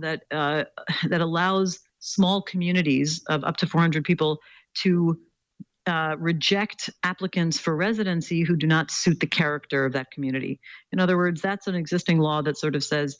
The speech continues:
you can, uh, you're, we cannot, you, people cannot discriminate based on, you know, race or ethnicity or all the, or sexual orientation, but it gives this allowance for an unnamed, uh,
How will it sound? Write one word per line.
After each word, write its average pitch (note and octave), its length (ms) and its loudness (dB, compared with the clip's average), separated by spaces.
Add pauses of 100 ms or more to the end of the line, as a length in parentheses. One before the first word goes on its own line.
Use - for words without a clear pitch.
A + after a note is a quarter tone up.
(340)
you E3 180 2
can, D#3+ 420 0
uh, D#3 380 -2
you're, E3 260 0
we F3 80 0
cannot, F#3+ 400 2
you, F3+ 220 -10
people G3 240 0
cannot F3+ 220 0
discriminate F3 580 2
based D#3 340 -4
on, D3+ 300 0 (360)
you F4+ 80 -6
know, G3 80 0
race E3+ 320 -2
or E3+ 60 2
ethnicity D#3 540 2
or D3 120 2
all D3 120 -2
the, C#3+ 280 -2
or C#3+ 60 -2
sexual D3+ 340 -4
orientation, F3+ 520 2 (300)
but A#3 240 0 (320)
it G3+ 220 0
gives F#3 220 2
this E3 220 -2 (220)
allowance F#3 760 -6
for D#3+ 520 -2
an E3+ 120 -2 (100)
unnamed, G3+ 800 0 (160)
uh, D3 360 0